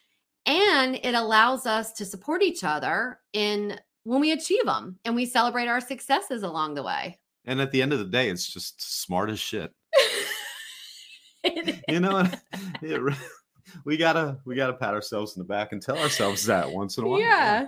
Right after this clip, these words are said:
Speaker 1: yeah,
Speaker 2: We've,
Speaker 1: and
Speaker 2: we've
Speaker 1: go
Speaker 2: done good.
Speaker 1: splurge on a thousand dollar bottle of champagne and, uh,
Speaker 2: <laughs>
Speaker 1: kidding.
Speaker 2: She's ki-, kids, kids. Okay. Uh, and to make our financial meetings more structured and organized, we've developed a worksheet that serves as a guideline for our discussions.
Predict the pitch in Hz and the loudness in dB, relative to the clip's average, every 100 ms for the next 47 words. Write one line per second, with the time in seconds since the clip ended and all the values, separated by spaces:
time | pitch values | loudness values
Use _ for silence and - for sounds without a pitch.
0 | - 302 370 277 262 285 247 240 254 262 | -4 0 2 4 4 4 2 0 4 6
1 | 285 269 233 226 233 233 247 233 233 233 | 4 2 0 2 4 4 2 0 2 2
2 | 233 240 247 262 247 262 302 311 269 240 | 2 0 0 -2 -2 -2 -2 0 -2 0
3 | 226 226 220 220 240 403 523 339 - - | -2 0 2 2 4 8 8 8 -2 -8
4 | 123 - - _ _ - 185 165 151 156 | -12 -12 -20 _ _ -2 0 0 -4 -8
5 | 180 196 156 - - - - - - - | -8 -8 -10 -14 -20 -20 -20 -12 -10 -8
6 | 403 85 80 71 69 - 82 73 - 92 | -8 -8 -10 -8 -8 -8 -12 -14 -10 -8
7 | 92 95 - - - - 127 135 127 127 | -2 -2 -2 -12 -20 -8 8 10 12 10
8 | 127 123 143 160 139 135 120 117 - 117 | 6 4 4 4 2 2 4 2 0 0
9 | 113 110 104 101 92 - 120 123 - 139 | 2 0 -2 -4 -6 -2 0 0 0 -2
10 | 123 110 110 101 90 80 87 - 98 80 | 0 0 0 0 -2 -4 -6 -6 -8 -8
11 | 85 104 98 - 80 92 143 - - 117 | -4 -2 -2 -4 -6 -4 -4 -6 -6 -6
12 | - - - 101 98 92 92 87 69 80 | -6 -8 -6 -2 -2 -4 -6 -6 -6 0
13 | 117 147 131 147 139 123 120 131 127 - | 0 0 -2 -2 -4 -4 -4 -4 -6 -4
14 | 98 - 67 60 - | -6 -6 -10 -12 -14